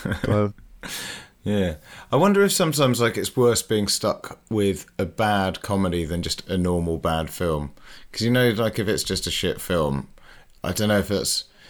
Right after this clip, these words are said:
Speaker 1: easier to get through than something when it's just not making you laugh over and over again.
Speaker 2: I, I, I ca-, I can see that, yeah. You're not supposed to laugh, so you don't. And it's like, yeah, you know. But when it's supposed to laugh, and you can see it coming, and it's still not funny,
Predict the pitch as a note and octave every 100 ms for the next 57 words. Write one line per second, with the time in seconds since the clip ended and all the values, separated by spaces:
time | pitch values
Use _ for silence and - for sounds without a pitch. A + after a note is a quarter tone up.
0 | - - - A#2 G#2+ G2 F#2+ G#2 G#2+ C#2+
1 | - F2 F2+ - F#2+ F2 F#2 F#2 F#2 -
2 | - F2 - G2 G2+ F#2+ E2+ F2+ - F2+
3 | F2+ F#2 F2 D#2 - F2+ E2 F2 E2 E2+
4 | F2 F2+ E2+ D#2 - - - E3 - D3+
5 | F3 - D#3+ F3 - C#3+ E3+ D#3+ D3 A#2+
6 | A#2+ G2 A2+ G#2+ C3 G2 A2+ A#2+ B2+ B2+
7 | C3+ - - A#2 - G2+ G2 G2+ - G#2
8 | G#2 G#2 G2 F2+ D#2+ G#2+ G2 - G2+ G2
9 | - - D#3+ A2 - - C3+ A#2 A#2 _
10 | - B2 - C#3 C#3+ - - C3 B2 -
11 | G#2 G2+ G2 - - _ _ A2 A2+ A2+
12 | A#2 - A#2 G2 A2 G#2 G#2 G#2 G#2 -
13 | - A2 G#2+ G2+ - G2+ F2+